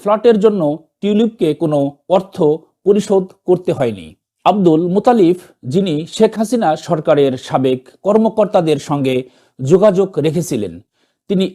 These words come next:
এই ফ্ল্যাট উপহার দিয়েছিলেন। তবে টিউলিপের বিরুদ্ধে ওঠা অভিযোগ এখানেই থেমে থাকেনি। এরপর আরেকটি সংবাদ মাধ্যম দ্য টেলিগ্রাফ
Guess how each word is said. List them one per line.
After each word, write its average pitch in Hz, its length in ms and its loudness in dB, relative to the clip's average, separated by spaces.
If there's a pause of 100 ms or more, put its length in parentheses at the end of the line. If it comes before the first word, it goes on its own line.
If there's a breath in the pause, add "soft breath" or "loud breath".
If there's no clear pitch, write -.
এই 143 120 4 (380)
ফ্ল্যাট 160 320 4 (220)
উপহার 208 460 -2 (200)
দিয়েছিলেন। 202 480 2 (560)
তবে 196 220 4 (520)
টিউলিপের 240 440 4
বিরুদ্ধে 208 420 4 (140)
ওঠা 151 280 0 (160)
অভিযোগ 190 420 4 (180)
এখানেই 202 400 -4 (220)
থেমে 190 220 2
থাকেনি। 127 400 -6 (420)
এরপর 196 340 4 (220)
আরেকটি 240 280 2
সংবাদ 208 420 2 (240)
মাধ্যম 180 360 2 (220)
দ্য 135 120 2 (260)
টেলিগ্রাফ 202 500 2